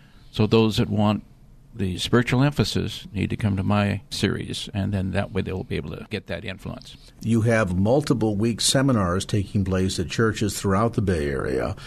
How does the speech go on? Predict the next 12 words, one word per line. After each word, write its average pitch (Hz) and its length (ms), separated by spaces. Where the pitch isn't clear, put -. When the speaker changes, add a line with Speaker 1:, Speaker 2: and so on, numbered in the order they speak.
Speaker 2:
And 127 140
what 185 140
if 202 80
somebody 175 320
listening 135 400
says, 117 400
"We 220 240
need 175 320
this 127 380
in 120 240
our 117 340
church"? 143 480